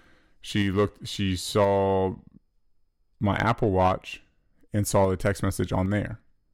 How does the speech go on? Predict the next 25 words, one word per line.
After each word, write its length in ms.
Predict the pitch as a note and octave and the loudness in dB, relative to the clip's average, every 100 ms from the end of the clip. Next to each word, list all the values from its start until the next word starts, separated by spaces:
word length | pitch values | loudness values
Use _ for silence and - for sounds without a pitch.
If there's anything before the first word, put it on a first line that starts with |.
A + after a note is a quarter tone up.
| _ _ _ _ _ _ _ _ _ _ _ _ _ _ _ _ - | _ _ _ _ _ _ _ _ _ _ _ _ _ _ _ _ -10
So 180 | - | 0
when 80 | G2+ | 0
she 140 | F#2+ G2+ | 2 0
compared 340 | G2 G#2+ G2+ | 0 2 0
it 20 | |
to 60 | G2+ | -2
my 100 | F#2+ | -6
phone, 560 | - C#3+ C#3 G#2+ G#2+ A#2+ _ _ _ _ _ _ _ _ _ _ _ _ | 0 2 4 2 0 -4 _ _ _ _ _ _ _ _ _ _ _ _
she 180 | - G#2 | -4 0
thought 180 | G#2+ G2+ | 4 6
I 60 | |
was 120 | F#2+ | 4
just 140 | F#2 - | 2 -2
being 160 | G2 | -2
sneaky 380 | F#2 - G2+ - | 0 0 0 0
and 100 | F#2+ | 0
deleting 360 | F#2 F#2+ G2 G2+ | 0 0 0 -4
it. 140 | - - - - - - - _ _ _ _ _ _ _ _ _ _ _ - - - - - _ - - | -6 -12 -20 -20 -20 -20 -20 _ _ _ _ _ _ _ _ _ _ _ -20 -20 -20 -20 -20 _ -20 -14
And 160 | - G#2+ | 0 4
I 120 | G#2 | 6
understand, 840 | A2 G#2 - A2+ A2 G2+ F#2+ G2 - - _ _ _ _ _ _ _ _ | 4 2 0 -2 0 0 -2 -4 -8 -20 _ _ _ _ _ _ _ _
and 120 | - G2+ | -6 -4
I 60 | |
truly 360 | F#2+ B2 G#2+ G#2+ | 0 0 0 0
am 220 | G2+ F#2+ | -2 -4